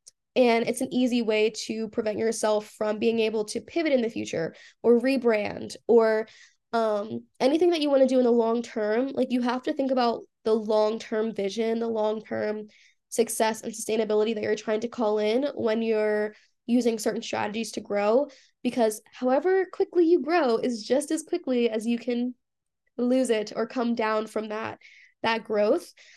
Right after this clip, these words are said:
Um, because I will tell you, right after I grew really quickly and I stopped posting the trending videos and the content that my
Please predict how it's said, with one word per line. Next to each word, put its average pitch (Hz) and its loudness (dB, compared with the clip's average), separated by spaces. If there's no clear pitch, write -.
Um, 240 4
because 247 4
I 240 4
will 269 6
tell 285 0
you, 220 0
right 220 2
after 269 0
I 277 0
grew 277 -2
really 285 2
quickly 240 -4
and 247 0
I 233 2
stopped 233 -2
posting 233 0
the 214 0
trending 226 2
videos 226 0
and 220 0
the 226 2
content 226 -2
that 226 0
my 226 0